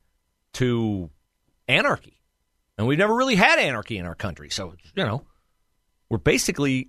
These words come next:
regressing to pioneer times where violence was the order of the day. You wanted this piece of land, you wanted that piece of land, you killed somebody and got it. I know it's intemperate to mention that that's how Native Americans operated,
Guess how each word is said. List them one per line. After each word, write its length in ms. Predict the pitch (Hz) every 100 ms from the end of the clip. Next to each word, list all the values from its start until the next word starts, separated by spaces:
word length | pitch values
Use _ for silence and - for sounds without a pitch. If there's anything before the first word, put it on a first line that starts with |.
| 123
regressing 680 | 131 - 131 156 151 127 -
to 420 | 131 123 117 104
pioneer 500 | - 151 170 143 220
times 520 | 220 120 67 - - - _ _ _
where 160 | 131 117
violence 540 | 82 135 170 151 -
was 160 | 139 104
the 120 | 123
order 280 | 135 143 143
of 80 |
the 80 | 131
day. 260 | 208 277 - _ _ _ _ _ _ _ _
You 120 | 113
wanted 220 | 127 123
this 120 | 135
piece 240 | - 151 143
of 80 | 135
land, 260 | 180 214
you 60 | 127
wanted 180 | 123 120
that 180 | 143
piece 200 | - 151
of 60 | 147
land, 240 | 160 233
you 180 | 110 104
killed 320 | - 151 147 139
somebody 300 | 170 190 214
and 100 | 202
got 220 | 262 320
it. 100 | - _ _ _ _ _ _ _ _ _ _ _ _ 113
I 80 |
know 180 | 127 127
it's 360 | 107 - - - -
intemperate 500 | 123 107 107 90 -
to 80 | 92
mention 380 | 95 90 76 73
that 120 | 73
that's 240 | 85 76
how 320 | 95 71 67 - _ 113
Native 360 | 131 139 110
Americans 680 | 87 76 69 - 78 71 - -
operated, 480 | - - 58 60